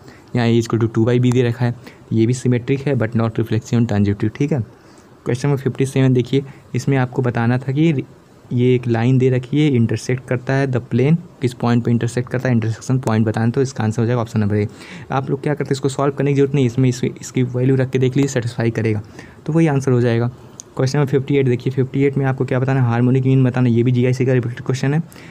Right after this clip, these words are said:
तो इसका answer हो जाएगा option नंबर बी, हार्मोनिक मीन। हार्मोनिक मीन आप जानते हैं root का क्या होता है, two alpha beta upon alpha plus beta होता है। मूलों का आपका गुणनफल निकाल लीजिए, क्या हो जाएगा, सी बाई ए हो जाएगा, यहाँ से होगा कि नहीं, टू सी बाई ए, और नीचे क्या हो जाएगा, minus बी बाई होगा तो बी बाई हो जाएगा, plus में तो टू सी बाई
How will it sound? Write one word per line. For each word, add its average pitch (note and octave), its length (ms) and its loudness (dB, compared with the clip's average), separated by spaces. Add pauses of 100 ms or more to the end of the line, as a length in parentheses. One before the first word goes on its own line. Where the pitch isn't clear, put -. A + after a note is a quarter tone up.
(160)
तो B2+ 60 0
इसका B2 240 -2
answer B2 160 0
हो B2+ 40 2
जाएगा B2+ 140 2
option A#2+ 220 -2
नंबर A#2 160 4
बी, G#2+ 120 2
हार्मोनिक G#2+ 380 2
मीन। A2 160 2
हार्मोनिक B2 340 2
मीन C#3 240 2
आप C3 100 0
जानते B2+ 240 0
हैं D3 60 0
root C3+ 160 0
का C3+ 80 0
क्या C#3+ 140 -2
होता C#3 100 2
है, B2 80 -2
two B2+ 140 0
alpha A#2+ 200 -2
beta A#2+ 300 -2 (400)
upon C3 140 -2
alpha B2 260 0
plus C3+ 200 0
beta C3+ 220 2
होता C3 240 0
है। C3 80 -2 (380)
मूलों B2+ 260 4
का C#3 120 -2
आपका C3+ 180 0
गुणनफल B2 440 2
निकाल C3+ 240 0
लीजिए, B2+ 200 2
क्या C3+ 140 -2
हो B2+ 60 2
जाएगा, A2+ 160 2
सी B2+ 200 0
बाई B2+ 220 4
ए C#3 40 4
हो C#3 100 4
जाएगा, C3 240 2
यहाँ B2 140 2
से A#2 80 -6
होगा C3+ 160 2
कि D#3+ 120 0
नहीं, D3 140 4
टू B2 260 -2 (400)
सी B2+ 260 0
बाई B2+ 240 2
ए, D3+ 100 4
और B2+ 100 4
नीचे A#2+ 260 2
क्या C3+ 140 0
हो C3+ 60 2
जाएगा, C3 180 2
minus A#2+ 240 2
बी B2+ 140 2
बाई C#3 160 4
होगा C3+ 180 4
तो C3 100 -2
बी A2+ 180 2
बाई B2+ 160 4
हो B2+ 60 4
जाएगा, B2+ 180 2
plus B2+ 280 -2
में C3 80 2
तो A#2+ 120 2
टू A#2 180 -2
सी A#2+ 180 -2
बाई A#2 220 0